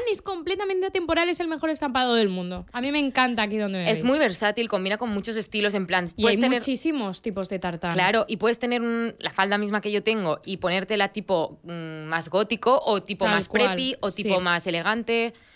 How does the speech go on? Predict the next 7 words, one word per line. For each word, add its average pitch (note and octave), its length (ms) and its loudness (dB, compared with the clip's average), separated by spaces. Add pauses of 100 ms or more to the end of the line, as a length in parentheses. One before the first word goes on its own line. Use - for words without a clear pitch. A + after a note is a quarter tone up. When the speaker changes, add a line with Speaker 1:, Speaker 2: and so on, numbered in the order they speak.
(100)
Speaker 1:
Sí, G#3+ 500 -2
entonces C#4 320 2
estamos D#4 320 -2
viviendo D#4 460 0
mucho C#4+ 560 2 (1080)
estilo A#3 360 -2
preppy. F#3 400 -2